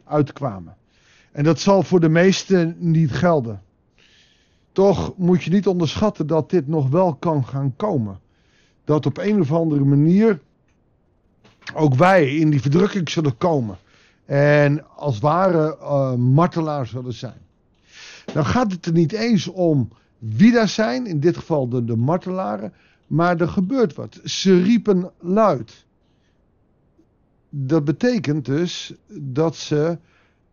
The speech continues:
ehm, communiceren.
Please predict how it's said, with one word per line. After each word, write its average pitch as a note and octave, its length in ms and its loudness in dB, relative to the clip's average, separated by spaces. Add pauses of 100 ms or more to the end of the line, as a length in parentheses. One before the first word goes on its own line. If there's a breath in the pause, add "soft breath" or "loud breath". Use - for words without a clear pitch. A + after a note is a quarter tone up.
(160)
ehm, B2+ 480 -8 (1500)
communiceren. G3 840 4